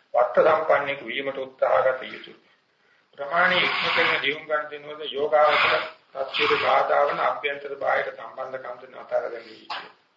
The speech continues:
සැහැල්ලු පැවැත්ම පැවිදි ජීවිතේ පවත්වා ගැනීමේ පහසුම ක්‍රමයෙන් පතපොත පවා අධිකෝකට කසා ගැනීමෙන් වළකීම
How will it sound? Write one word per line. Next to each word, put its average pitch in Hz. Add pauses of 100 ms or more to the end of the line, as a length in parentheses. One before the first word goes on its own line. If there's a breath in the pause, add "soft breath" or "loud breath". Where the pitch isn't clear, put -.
(500 soft breath)
සැහැල්ලු 151
පැවැත්ම 151
පැවිදි 139
ජීවිතේ 156
පවත්වා 143
ගැනීමේ 151
පහසුම 147
ක්‍රමයෙන් 127
පතපොත 139
පවා 139
අධිකෝකට 147
කසා 143
ගැනීමෙන් 135
වළකීම 131